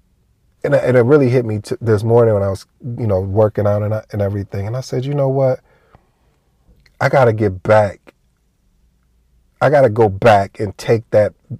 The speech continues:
that old Ed and transition into the new Ed of putting that work in."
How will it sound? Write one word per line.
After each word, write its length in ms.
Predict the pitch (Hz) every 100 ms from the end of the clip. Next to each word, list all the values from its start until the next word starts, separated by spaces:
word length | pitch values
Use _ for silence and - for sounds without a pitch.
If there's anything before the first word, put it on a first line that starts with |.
| _
that 300 | 117 113 104 -
old 460 | 113 120 113 113 -
Ed 540 | 113 117 98 98 95 _ _ _ _ _ _ -
and 160 | 117 104
transition 680 | - 120 104 107 113 117
into 320 | 104 98 - 101
the 140 | 98
new 320 | 101 117 117 -
Ed 380 | 98 95 95 - _ _ -
of 500 | 110 104 98 92 _ _ _ _ _ -
putting 260 | - -
that 200 | 101 95
work 380 | 95 107 104 -
in." 220 | 87 85